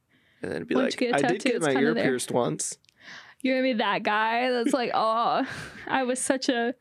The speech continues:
Speaker 2: <laughs> I was such, such a saucy boy," but, like, who says that? No one. So, I don't know. Okay, jeans or sweatpants?
Speaker 1: Jeans.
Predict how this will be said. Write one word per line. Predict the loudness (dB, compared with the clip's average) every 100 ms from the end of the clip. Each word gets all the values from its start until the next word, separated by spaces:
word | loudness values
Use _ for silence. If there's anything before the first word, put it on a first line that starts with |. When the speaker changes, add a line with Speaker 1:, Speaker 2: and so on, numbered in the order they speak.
| -14
Speaker 2:
<laughs> | -18 -4
I | -2 0
was | -2 0
such, | -2 0
such | -2 0
a | 0
saucy | 2 0 0 0 -2
boy," | 2 2 2 0
but, | 0 -2
like, | 0
who | -2 0
says | 0 0 0
that? | -2 0 0
No | -2 0
one. | -2 -4 -8 -16 -20 -20 -20 _
So, | -8 -2 0 0 -2 _ _ _
I | 0
don't | 0 -2
know. | -8 -8 -12 -18 _ -14 -14 -20 _
Okay, | 0 0 -2 -6 _ _ -12
jeans | 0 2 2 0
or | -2
sweatpants? | 0 -2 0 -4 -4 -4 -6 _ -6
Speaker 1:
Jeans. | -6 -4 -8